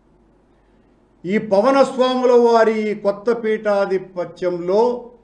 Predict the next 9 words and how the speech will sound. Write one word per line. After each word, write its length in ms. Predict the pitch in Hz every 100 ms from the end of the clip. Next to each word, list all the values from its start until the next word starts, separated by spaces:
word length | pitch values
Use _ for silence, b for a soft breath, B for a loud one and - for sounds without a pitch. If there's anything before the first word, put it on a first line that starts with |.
| _ _ _ _ _ -
చేరిన 380 | 170 196 208 214
వాళ్లకు, 920 | 202 185 175 170 160 156 160 165 147 - - _ _ _ _ _ -
ఈ 80 | 139
పీఠంలో 500 | 139 160 165 165 156
చేరే 360 | 151 151 151 147
వాళ్ళకి 520 | 147 143 143 - 107 _ _ _ _ _ _ _ _ _ _ _ _ _ _ _ _ _ _ - 185
చాలా 600 | 202 233 233 190 156 - - _ _ _ _ _ _ _ _ _ _ _ -
సొబగులు 500 | 180 220 240 240 240
ఉన్నాయి, 580 | 233 220 226 247 247